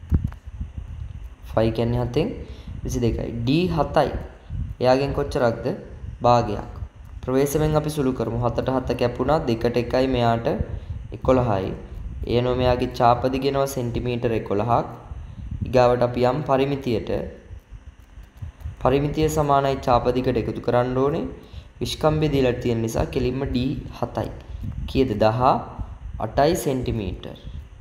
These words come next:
එයාගේ පරිමිතිය සෙන්ටිමීටර් දහ අටයි කියලා ගන්න පුළුවන්. යමු ඉස්සරහට.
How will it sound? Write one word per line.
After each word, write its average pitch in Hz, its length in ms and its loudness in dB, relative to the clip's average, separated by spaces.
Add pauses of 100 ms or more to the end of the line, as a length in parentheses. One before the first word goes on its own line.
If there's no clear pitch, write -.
(1080)
එයාගේ 110 260 0
පරිමිතිය 110 400 -2
සෙන්ටිමීටර් 107 480 -4
දහ 113 160 0
අටයි 104 280 0
කියලා 123 260 -2
ගන්න 104 180 -2
පුළුවන්. - 260 -10 (100)
යමු 123 180 2
ඉස්සරහට. 113 420 -4